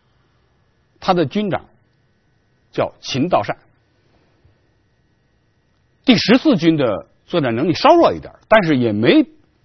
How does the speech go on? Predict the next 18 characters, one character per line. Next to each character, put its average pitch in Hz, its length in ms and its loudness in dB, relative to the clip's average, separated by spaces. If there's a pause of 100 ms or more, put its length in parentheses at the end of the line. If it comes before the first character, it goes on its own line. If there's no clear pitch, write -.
(280)
也， 113 180 -6 (380)
也 117 140 -6
不 247 180 -8
比 87 180 -10
这 107 120 -6
个 98 200 -8 (400)
第 160 120 -6
十 135 160 -8
军 180 260 -4 (560)
弱 160 200 0
多 165 140 2
少。 - 160 -8 (2250)
第 208 100 0
十 214 180 0
四 214 100 0
军 185 240 2
军 185 160 0
长 104 220 -4